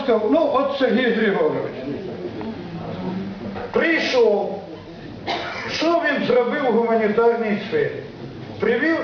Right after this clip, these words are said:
соціаліста Литовченка, нічого не змінилося. Ну, нічого не змінилося, раби були в душі,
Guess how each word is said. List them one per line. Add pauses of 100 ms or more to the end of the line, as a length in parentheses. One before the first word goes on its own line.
(100)
соціаліста (200)
Литовченка,
нічого
не
змінилося. (1000)
Ну,
нічого
не
змінилося,
раби (160)
були (260)
в
душі,